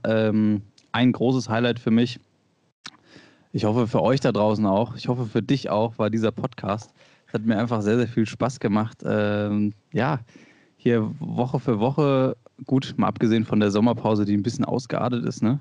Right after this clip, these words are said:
Nehmt uns nicht übel. Aber, äh, hat es wirklich sehr viel Spaß gemacht, einfach jedes Mal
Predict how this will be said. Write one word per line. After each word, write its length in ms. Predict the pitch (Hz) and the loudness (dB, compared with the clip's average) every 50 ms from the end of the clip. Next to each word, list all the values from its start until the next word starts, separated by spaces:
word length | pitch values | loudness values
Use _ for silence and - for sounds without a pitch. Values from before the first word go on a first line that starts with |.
| - _ - | -4 _ -4
Nehmt 220 | - 110 110 - | -2 -2 -2 0
uns 180 | - 110 113 - | -2 -4 -2 -4
nicht 120 | 113 - | -10 -8
übel. 260 | - 117 107 120 147 156 _ _ - - - - - - _ _ _ _ _ _ _ _ - | -8 -6 -4 -4 -4 -4 _ _ -20 -20 -20 -20 -20 -20 _ _ _ _ _ _ _ _ -4
Aber, 420 | - 117 - 147 117 113 117 113 107 101 - - - - - - _ _ _ - - - - 135 - - - - | -2 0 2 2 2 2 2 2 0 0 -2 -4 -6 -10 -12 -16 _ _ _ -20 -20 -20 -20 -20 -20 -20 -14 -6
äh, 200 | - 117 117 117 | -4 -2 0 0
hat 140 | 113 120 120 | 0 0 -2
es 120 | 117 - | -2 -2
wirklich 220 | 135 131 123 110 | -2 -2 0 0
sehr 120 | 101 120 127 | 0 0 2
viel 140 | 123 127 107 | 2 0 -2
Spaß 320 | - - 117 117 113 - | 0 -2 -2 -2 -2 -2
gemacht, 260 | - 113 107 107 107 | -2 0 0 0 -2
einfach 340 | - - 107 - - 107 95 | -2 -4 -6 -4 -4 -6 -4
jedes 300 | 101 107 107 107 - - | -2 -2 -2 -2 -2 -2
Mal 380 | 107 101 104 104 101 101 104 | 0 0 2 2 2 0 0